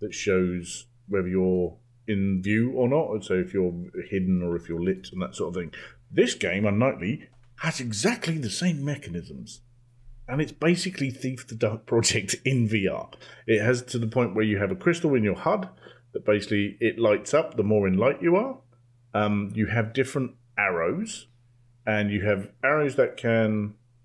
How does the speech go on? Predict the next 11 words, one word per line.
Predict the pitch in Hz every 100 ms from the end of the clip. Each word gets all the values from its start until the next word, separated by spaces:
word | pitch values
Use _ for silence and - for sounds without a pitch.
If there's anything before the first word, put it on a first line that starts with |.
| _
put | - 185
lights | 131 113 -
out, | 127 131 -
put, | 131 113
so | 101 107
put | 98 -
flames | - 113 98
out, | 104 104
the |
water | 98 110 104 95
arrows. | 87 87 101 120